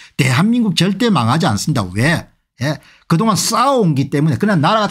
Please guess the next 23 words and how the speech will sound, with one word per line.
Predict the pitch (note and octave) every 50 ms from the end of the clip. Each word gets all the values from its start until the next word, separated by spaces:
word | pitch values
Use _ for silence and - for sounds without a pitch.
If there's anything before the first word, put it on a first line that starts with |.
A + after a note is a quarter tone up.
| -
계속 | - - - - - - - - - - - - - - F3+ - G#3+ A3
여러분들 | A#3 F#3+ E3+ E3 F#3 -
그냥 | E3+ E3 F#3 E3+ F3+
주저앉겠죠. | - G3 F3 G#3+ F#3+ B2+ G2+ - D#3 D#3+ E3 - - - _ _ _ _ _ _ _
그리고 | _ E3 E3 G#3 F#3 G3 G3 - - - - _ _ D3+
여기 | E3+ F#3+ F3+ F3
말씀하신 | D3 B2+ A#2 A2 - D#3 D3 D3 D#3 D#3 - - D#3+
것처럼 | C#3 C3 - - D#3 B2 G#2+
중국 | - - G3+ G#3 G3+ F#3 D3+ G#2+ - - - _ _
공산당이 | _ - B2 B2 C3 B2+ - F3+ G#3 G#3+ G3 G3+ G3 F3+ D#3+ -
다 | - B2 A#2+ C3+ C#3+
차-, | - - - E3+ E3 D#3+ -
독식하는 | - E3+ E3+ D#3+ - - F#3+ F3 D3+ B2+ G#2+
나라, | G#2+ B2+ D3+ - - - - - _ _ _ _
한국 | _ - - G#3 A#3 A3+ G3+ E3+ A#2+ - - _ _ _ _ _ _ _ _ _ _ _ _ _ _
부정선거 | - G#3 F3+ A#3 A3+ A3+ A3 D#3+ - - D3+ D3 C#3+ D3+ D3
세력들이 | - - B2+ B2+ D3+ D3+ - - C#3+ C#3+
새로운 | - - - - G#3 G#3+ A3+ G#3+ F#3+ E3+
계급이 | F3 F3 G3+ G3 G#3+ F#3 D3+ D#3
돼서 | C#3+ C#3+ C3 C3+ - _
다 | B2 A2+ C3+ -
독식하는 | - E3 D#3+ D#3+ - - F3 D3+ C3+ G#2+ G2
나라. | G2+ A#2 D3+ D3+ - -